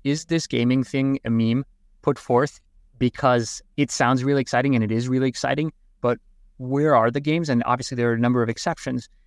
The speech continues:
but th-, that's something that I kind of mulled over through a part of twenty twenty-three.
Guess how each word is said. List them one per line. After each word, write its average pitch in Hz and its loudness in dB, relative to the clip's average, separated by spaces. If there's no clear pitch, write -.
but 143 -4
th-, 147 -8
that's 165 2
something 170 0
that 135 2
I 127 2
kind 131 -2
of 120 2
mulled 120 0
over 120 0
through 123 -2
a 113 -2
part 123 4
of 110 0
twenty 120 0
twenty-three. 117 -2